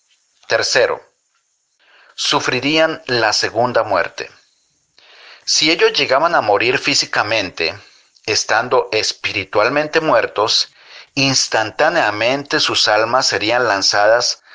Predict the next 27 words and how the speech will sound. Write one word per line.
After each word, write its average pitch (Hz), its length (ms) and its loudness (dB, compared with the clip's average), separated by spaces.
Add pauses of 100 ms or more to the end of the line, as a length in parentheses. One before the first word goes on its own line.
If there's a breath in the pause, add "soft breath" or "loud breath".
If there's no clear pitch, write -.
(120)
a 95 120 0
un 127 240 2
lugar 110 360 0
de 123 100 -2
tormento 107 580 -2
llamado 98 360 0
infierno, 117 720 -2 (840 soft breath)
y 135 180 -2
el 175 140 0
día 185 240 0
final 110 640 -2 (280 soft breath)
serían 143 480 0
resucitados 135 1160 0
para 95 260 2
ser 127 200 0
juzgados 131 880 0 (240 loud breath)
y 127 120 -2
lanzados 120 680 2
al 101 200 0
lago 139 260 2
de 151 120 2
fuego, 107 500 -2
que 104 300 0
es 120 180 0
la 123 120 2
segunda 110 440 -2
muerte, 104 580 -2